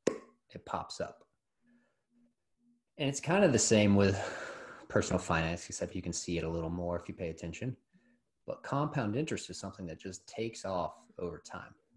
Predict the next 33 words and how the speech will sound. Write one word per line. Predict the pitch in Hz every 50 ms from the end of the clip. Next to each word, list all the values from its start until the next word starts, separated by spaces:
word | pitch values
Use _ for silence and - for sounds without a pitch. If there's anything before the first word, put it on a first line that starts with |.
| _ _ _ - - - - -
Uh, | - 50 50 50 - - - 262 269 226 160
Naval | 117 104 101 92 110 110 104
Ravikant, | 101 95 95 95 92 95 92 - - 92 - - 85 85 92 - - - - - -
somebody | 101 90 87 87 87
I | 87
follow, | - - 90 85 85 85 85 85
he's | 85 87 87 85 90
a | 85 82 85 82 80 - _ - - - - -
early | 90 90 90
stage | - - 98 - 104 -
tech | - - 95 - 92
investor, | 90 90 87 - - 98 87
V | 90 92
C | 90 - - 92 87
guy, | 90 87 87 87
really, | 90 90 90 90 85 87 - _ -
really | 107 107 113 117 120 117 110 101 95
smart | - - - 85 82 82
guy. | 87 85 85 85 - _ _ - - - - - _ _ _ _ _ _ _ _ _ _ _ _ _ _
He | - 113
says | 107 - 113 101 92
all | 104 104 113
the | 104 101
benefits | 101 107 101 98 - 101 92 - 95
in | 90
life | 90 90 90 - -
come | - 98 92 92
from | - - 90 85 - - -
compound | - - 92 90 90 87 85 82
interest, | 76 78 - - - - - - - - _ _ _ _ _ - - - - - _ _ _ -
whether | 98 92 85 82 82 82
it's | 80 78 - -
relationships | - 87 87 90 87 - - 87 - - 92 87 87 - - - - - -